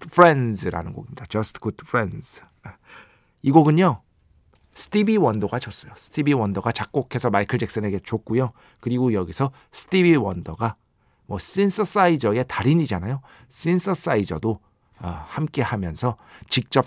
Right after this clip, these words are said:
참여한 곡이기도 합니다. 요런 점들 좀 아시면서 배드 앨범에 이런 곡도 있었구나. 아, 예전에 앨범으로 들으셨던 분들은요.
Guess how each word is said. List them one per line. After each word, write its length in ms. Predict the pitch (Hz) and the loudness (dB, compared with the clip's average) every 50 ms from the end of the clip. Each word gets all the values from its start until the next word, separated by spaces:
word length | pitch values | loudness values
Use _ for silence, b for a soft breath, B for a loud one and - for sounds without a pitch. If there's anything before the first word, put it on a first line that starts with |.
| - _ | -2 _
참여한 800 | - - - - 196 196 202 202 190 180 135 160 214 214 208 | -10 -8 -4 -2 0 2 4 4 4 4 4 4 2 2 2
곡이기도 680 | 196 - 120 104 - - 98 - 95 90 85 - 95 90 - _ b b b b b b b | -2 -2 -4 -4 -4 -4 -6 -4 -4 -4 -2 -2 -4 -4 -4 _ b b b b b b b
합니다. 580 | b - 127 120 104 87 80 82 98 123 131 120 | b 0 2 2 2 2 2 2 4 4 4 6
요런 220 | 107 107 131 135 | 6 6 6 6
점들 240 | 127 127 123 123 113 | 4 4 2 2 0
좀 160 | 104 120 113 | 0 -2 -2
아시면서 720 | - - 98 107 104 - 120 113 98 90 87 123 127 110 - B B B B B B | -2 -2 -2 -2 -2 -2 -4 -4 -4 -4 -2 -4 -4 -4 -6 B B B B B B
배드 300 | - 104 123 135 143 180 | 2 4 6 6 8 6
앨범에 360 | 180 160 131 131 139 156 156 | 6 6 6 4 4 2 2
이런 240 | 117 107 117 151 208 | 2 4 6 6 6
곡도 240 | 247 254 - - 254 | 4 2 -2 0 -2
있었구나. 640 | 226 - - - - - 98 98 104 117 123 117 - _ _ _ - | 0 0 0 -2 -2 -2 -2 0 0 -2 -4 -6 -10 _ _ _ -20
아, 120 | - - B B B B B B B | -20 -20 B B B B B B B
예전에 280 | 113 131 147 185 202 | 2 4 4 6 4
앨범으로 640 | 170 104 104 120 143 175 190 220 240 240 240 233 233 | 4 6 6 8 8 8 10 10 8 8 8 4 0
들으셨던 500 | 202 - 151 151 151 175 170 - 202 185 | 2 2 2 2 2 2 0 0 0 0
분들은요. 680 | 147 139 127 107 113 110 110 117 156 202 185 131 98 85 | 0 0 0 0 -2 -2 -2 -2 -2 -2 -2 -2 -4 -8